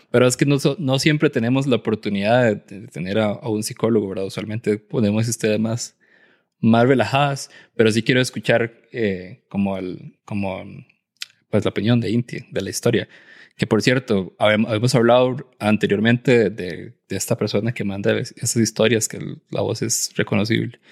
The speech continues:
Pero bueno, también le agradezco la, la valentía de mandar ese tipo de historias también y compartirlas con nosotros.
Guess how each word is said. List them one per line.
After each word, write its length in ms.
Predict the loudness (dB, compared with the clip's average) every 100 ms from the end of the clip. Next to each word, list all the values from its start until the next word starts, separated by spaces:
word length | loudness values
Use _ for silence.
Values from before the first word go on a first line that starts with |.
| -20 -20 -20 _ -2
Pero 140 | 2
bueno, 200 | 4 2
también 300 | -2 -4 -2
le 60 | 0
agradezco 600 | 2 2 2 0 -2 2
la, 240 | 2 0
la 160 | -6 -4
valentía 540 | -4 -4 0 2 2
de 160 | 2 -2
mandar 240 | -4 -4 -4
ese 160 | -6
tipo 260 | -8 -8 -6
de 40 |
historias 380 | -6 -4 -4 -6
también 300 | -10 -12 -10
y 60 | -12
compartirlas 560 | -12 -14 -12 -12 -12
con 100 | -10
nosotros. 580 | -10 -10 -16 -20 -20 -20